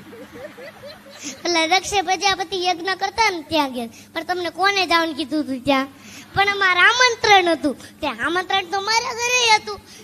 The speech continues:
તે તમને ખબર નથી કે જ્યાં વિષ્ણુ ના હોય ત્યાં હું ન જાઉં અને અમે બંને ન હોય ત્યાં શિવ ના હોય?"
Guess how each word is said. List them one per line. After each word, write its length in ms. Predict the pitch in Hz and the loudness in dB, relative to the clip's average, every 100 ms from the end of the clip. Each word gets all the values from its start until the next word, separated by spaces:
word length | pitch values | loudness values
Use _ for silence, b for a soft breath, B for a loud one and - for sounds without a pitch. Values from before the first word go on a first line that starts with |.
| - 349 | -16 -6
તે 160 | 349 | -6
તમને 280 | 339 359 359 | -4 -6 -6
ખબર 300 | 359 381 440 | -4 2 2
નથી 420 | 453 453 480 508 508 B B | 2 0 4 4 2 B B
કે 100 | 349 | -14
જ્યાં 220 | 302 330 294 | -6 -4 -2
વિષ્ણુ 600 | 262 508 - 466 440 415 | 2 2 2 -2 -2 0
ના 160 | 403 | 0
હોય 260 | 359 359 339 | 2 2 0
ત્યાં 500 | - - - 330 302 | -4 -20 -8 -6 -6
હું 260 | 285 403 453 | -6 -4 0
ન 180 | 415 | 0
જાઉં 320 | 330 311 311 262 B - | 0 2 0 0 B -10
અને 140 | 302 | -10
અમે 320 | - 311 381 403 | -8 -4 0 0
બંને 360 | 349 311 285 | 0 -4 -8
ન 60 | 269 | -10
હોય 220 | 240 226 | -14 -16
ત્યાં 260 | 233 220 - | -18 -20 -16
શિવ 160 | 294 320 | -14 -8
ના 100 | 359 | -6
હોય?" 220 | 415 | -4